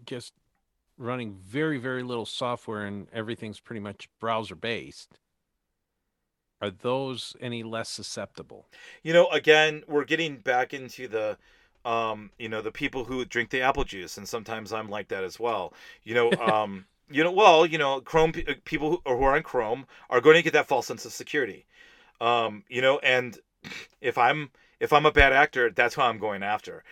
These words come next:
Speaker 2: I'm going after those people who have that false sense of security,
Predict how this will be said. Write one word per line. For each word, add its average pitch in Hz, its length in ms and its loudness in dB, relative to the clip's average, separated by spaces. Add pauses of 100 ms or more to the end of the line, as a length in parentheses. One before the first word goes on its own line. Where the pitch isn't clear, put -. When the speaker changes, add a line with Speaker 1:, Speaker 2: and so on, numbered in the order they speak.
(140)
Speaker 2:
I'm 131 180 0
going 147 200 4
after 131 220 -2
those 120 180 -4
people 113 500 -4 (240)
who 117 160 -4
have 123 180 2
that 117 160 -2
false 110 200 -4
sense 113 220 -6
of 107 80 -14
security, 110 600 -4